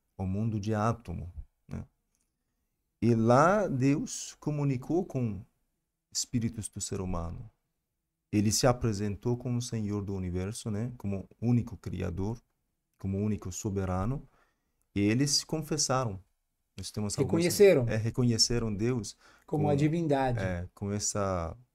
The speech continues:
Speaker 1: qualidade, né? E depois, Deus fez a questão de criar o ser humano, né?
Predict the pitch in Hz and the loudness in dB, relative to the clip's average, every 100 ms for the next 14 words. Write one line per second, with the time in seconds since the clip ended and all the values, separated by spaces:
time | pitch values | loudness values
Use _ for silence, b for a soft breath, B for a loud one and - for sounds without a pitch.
0 | _ - 101 92 85 90 78 87 92 - | _ -2 0 0 -2 -4 -6 -8 -8 -10
1 | _ _ _ _ _ _ _ _ _ _ | _ _ _ _ _ _ _ _ _ _
2 | - 160 185 185 151 220 226 - - - | 6 10 10 10 8 8 6 0 -2 -4
3 | - _ _ _ _ _ _ _ _ _ | -10 _ _ _ _ _ _ _ _ _
4 | _ _ _ 127 117 147 196 185 - - | _ _ _ 4 8 10 8 2 -4 -6
5 | - _ _ _ _ _ 127 139 160 151 | -10 _ _ _ _ _ 4 6 6 2
6 | 139 - 156 156 147 131 139 160 151 175 | -2 0 -2 -2 -4 -2 0 -2 -4 -6
7 | 131 110 104 107 - _ _ _ - | -6 -6 -8 -12 -14 _ _ _ -20